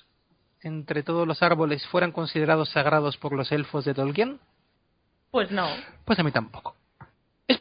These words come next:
Speaker 1: es posible que se haya dicho en algún sitio. Si algún oyente tiene esa referencia, por favor, que nos lo diga.
Speaker 2: Ajá,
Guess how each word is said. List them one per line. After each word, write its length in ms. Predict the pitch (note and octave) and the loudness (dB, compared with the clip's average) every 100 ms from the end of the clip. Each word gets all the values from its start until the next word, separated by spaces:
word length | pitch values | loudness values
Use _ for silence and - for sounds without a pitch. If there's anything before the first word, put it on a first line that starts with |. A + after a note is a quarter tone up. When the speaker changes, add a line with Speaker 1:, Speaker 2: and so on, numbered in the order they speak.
| - | 0
Speaker 1:
es 120 | C4 | 0
posible 400 | - C#4+ - F4 A#4 | 4 8 8 10 8
que 80 | |
se 100 | - | 8
haya 100 | A#3 | 6
dicho 180 | A#3 - | 6 2
en 80 | A3 | 0
algún 220 | F3+ F#3 | 0 -4
sitio. 340 | - C3+ B2+ A#2+ | -8 -10 -10 -6
Si 120 | D#3 | -2
algún 240 | D3 F#3+ A#3 | -2 0 0
oyente 680 | A3 G#3 F#3+ F3 D#3+ D3 C#3+ - _ _ _ | 2 0 2 2 2 2 -2 -10 _ _ _
tiene 320 | F3 F3+ F3+ | -2 0 0
esa 180 | F3 F3+ | -2 -2
referencia, 560 | D#3 - E3+ G#3+ B3 A#3+ | -2 -2 -4 -2 -2 -2
por 180 | D#3 C3+ | -4 -6
favor, 320 | D3 F#3 B3+ | 0 2 2
que 80 | G#3+ | -2
nos 140 | E3 | -6
lo 100 | C#3+ | -6
diga. 240 | A#2 A2 - - - _ _ _ _ _ _ | -6 -10 -16 -20 -20 _ _ _ _ _ _
Speaker 2:
Ajá, 580 | - G#3 F#3+ G3 F3 | -8 -6 -4 -4 -6